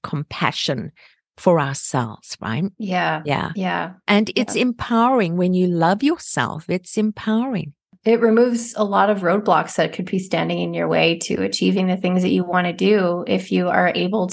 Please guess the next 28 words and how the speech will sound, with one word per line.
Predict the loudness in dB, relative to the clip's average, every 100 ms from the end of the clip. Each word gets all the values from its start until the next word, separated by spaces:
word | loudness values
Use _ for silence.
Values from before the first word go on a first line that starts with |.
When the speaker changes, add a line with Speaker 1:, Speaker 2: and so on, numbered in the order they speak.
| -2
Speaker 2:
to | -2 -2 -6 -10 -20 -20 _ _ _ _ _ _ _ _ _ _ _
love | 0 4 6 6 2
the | -2
fact | 2 2 2 2
that | 2 4 2 -2 -10 -16 _ -2
you | 0 4
are | 4 2
who | -2
you | -4 -2 0
are | 4 4 4
and | 2 0
embrace | -2 -2 0 0 -2 -4
your | -4
strengths | -4 0 0 0 -2
and | -4
weaknesses | -4 -4 -2 -2 -2 -2 -2
and | -4 -4
just, | -4 -4 -4
like, | -2 0 0 -4 -14 -20 _ _ _ _
"This | -2 2
is | 0
Speaker 1:
Yeah. | 0
Speaker 2:
me. | 0 0 0
Let's | -4 -4
just | -4 -4
do | -2 0
this." | 0 0 -2 -6 -8
Speaker 1:
Yeah. | -2 0 0